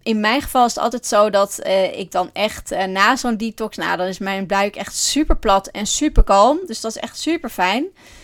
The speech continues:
En mijn hoofd is altijd heel fijn. Eh, rustig en, eh, full focus. En ik kan langer concentreren. Ik heb geen mist in mijn hoofd en ik ben niet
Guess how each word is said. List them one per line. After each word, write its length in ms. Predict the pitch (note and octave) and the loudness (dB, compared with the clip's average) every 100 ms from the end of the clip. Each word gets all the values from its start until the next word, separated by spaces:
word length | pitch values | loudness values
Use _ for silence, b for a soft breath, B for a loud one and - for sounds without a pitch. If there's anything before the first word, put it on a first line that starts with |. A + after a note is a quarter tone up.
| B B B _ | B B B _
En 160 | A#3+ B3+ | 0 0
mijn 180 | G#3 | 0
hoofd 320 | F3+ F#3 F#3+ - | 0 -2 -2 -8
is 100 | F3+ | -10
altijd 220 | E3+ - | -10 -10
heel 340 | - - G3 | 0 2 2
fijn. 400 | F#3+ - - A#3 F#4 b b b b b | -4 -4 -2 -4 -6 b b b b b
Eh, 380 | - G3 F#3+ F#3+ | -6 -2 0 -2
rustig 640 | F3+ A3 - - G3 B3 | -2 -2 -2 -2 -2 -4
en, 300 | - G3+ G3+ | -8 -8 -8
eh, 500 | F#3+ F#3 F#3+ - - | -6 -4 -4 -6 -10
full 280 | G3+ - C4 | -10 -6 0
focus. 760 | - A3+ A3+ A#3 B3 B3 - | 2 4 2 2 0 0 -4
En 280 | - F#3+ F#3+ | -6 -6 -6
ik 80 | - | -8
kan 220 | - F#3 | -8 -2
langer 300 | G3 C#4+ E4 | 2 2 2
concentreren. 800 | D#4+ D4 C4+ B3 - A#3+ A#3 A3+ | 0 -4 -4 -6 -6 -4 -2 -2
Ik 120 | G#3+ | -4
heb 140 | A3 A3 | 4 6
geen 380 | - A3+ A3 | 6 2 -2
mist 280 | G#3+ A3+ - | -2 -2 -4
in 140 | - G#3 | -8 -8
mijn 120 | F#3+ | -2
hoofd 420 | F#3 F#3 F#3+ - | 0 0 -2 -10
en 220 | - F3+ | -8 -8
ik 140 | F#3 F3 | -10 -8
ben 160 | F#3 | -8
niet 200 | G3 G3+ | -8 -10